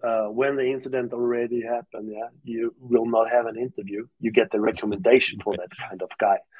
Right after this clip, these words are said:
Uh, and to be honest, I, I, I don't know a lot of this cri-, kind of crisis manager as, as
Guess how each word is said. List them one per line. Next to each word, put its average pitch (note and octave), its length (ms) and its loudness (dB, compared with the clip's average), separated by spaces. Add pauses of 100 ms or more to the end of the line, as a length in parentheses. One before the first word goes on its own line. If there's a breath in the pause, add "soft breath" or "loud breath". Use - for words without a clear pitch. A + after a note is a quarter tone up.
(340 loud breath)
Uh, A#2+ 280 10 (260 loud breath)
and C3+ 180 2
to D3 80 0
be C3+ 200 2
honest, B2+ 380 2
I, B2+ 180 2
I, B2+ 300 0 (320)
I D3 280 2
don't B2+ 420 0
know B2+ 640 0 (100)
a A#2+ 40 -6
lot A2+ 300 -2 (340)
of - 160 -8
this A#2 140 -12
cri-, A2+ 340 -8
kind A#2+ 200 -8
of G#2 120 -16
crisis A#2 420 -8
manager G#2 640 -12
as, G2+ 120 -10 (120)
as - 180 -14